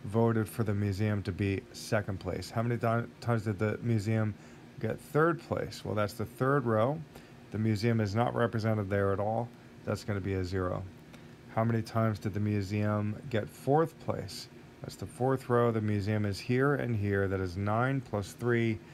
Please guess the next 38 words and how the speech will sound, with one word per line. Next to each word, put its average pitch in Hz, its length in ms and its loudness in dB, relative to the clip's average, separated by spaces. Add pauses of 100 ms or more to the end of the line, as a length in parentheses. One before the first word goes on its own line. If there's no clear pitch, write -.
(300)
which 90 200 -6
is 90 220 -4
twelve. - 600 -6 (840)
All 98 140 -2
right, 92 280 -2
so... 120 420 2 (600)
We 117 160 2
filled 170 460 6
in 160 200 6
what 147 140 4
we 135 100 2
had 107 440 2
to. - 260 -4 (200)
Now, 120 380 0 (160)
before 156 400 4
I 165 60 6
move 160 220 2
on, 113 240 6
let's 120 180 4
be 139 160 4
clear. 117 420 0
What 113 260 2
are 127 80 4
we 127 140 4
doing? 104 440 0
<laughs> - 340 -4
What 107 140 0
did 123 100 0
I 120 100 6
just 110 280 -2
do? 98 200 -2 (640)
Well, 120 160 8
you 123 160 6
take 165 400 6
the 170 140 6
amount 156 340 6
of 127 100 2
points 143 680 2